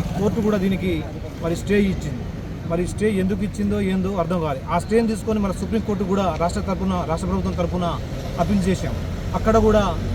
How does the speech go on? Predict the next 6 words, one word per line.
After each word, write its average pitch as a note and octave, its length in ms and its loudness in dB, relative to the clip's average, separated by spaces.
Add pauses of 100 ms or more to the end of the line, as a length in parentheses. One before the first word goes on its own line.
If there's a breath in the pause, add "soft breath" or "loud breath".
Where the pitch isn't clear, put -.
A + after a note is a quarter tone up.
(220)
మరి F#3 160 2
దీని F#3 160 4
వెనకాల G3+ 320 2 (1160)
బీజేపీ G3+ 360 4
ప్రభుత్వం F#3+ 400 2 (640)
ఉంది. G3 180 4